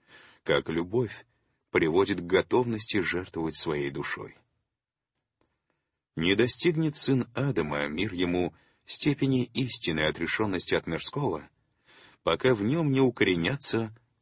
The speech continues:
три качества. Первое. Отсутствие привязанности сердца к совершаемым деяниям,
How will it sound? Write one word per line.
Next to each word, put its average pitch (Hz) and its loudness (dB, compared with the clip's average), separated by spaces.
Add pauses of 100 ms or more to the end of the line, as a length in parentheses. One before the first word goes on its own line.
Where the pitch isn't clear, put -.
три 98 2
качества. - -6 (1700)
Первое. 85 0 (1080)
Отсутствие 101 2
привязанности 90 0
сердца 117 -4
к - -4
совершаемым 101 0
деяниям, 87 -4